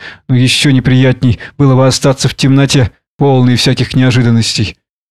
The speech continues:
Я снова взглянул в синеватые сумерки, поглотившие это странное существо,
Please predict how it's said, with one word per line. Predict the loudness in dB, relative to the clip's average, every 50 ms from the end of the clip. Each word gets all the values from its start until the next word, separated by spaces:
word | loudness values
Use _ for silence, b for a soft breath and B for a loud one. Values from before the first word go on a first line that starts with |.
| _ -8
Я | -4 -2 -2 -2
снова | -2 0 0 0 0 0
взглянул | -2 0 0 0 0 0
в | 0
синеватые | -2 0 0 2 0 2 0 0
сумерки, | 0 0 2 2 2 2 0 0 -2 -4 -4 B B B B B
поглотившие | -2 0 0 0 0 -2 -2 -2 -2 -2 -2
это | -2 -2
странное | -2 0 0 0 2 2 2 0
существо, | 0 0 0 0 -2 0 0 0 2 0 0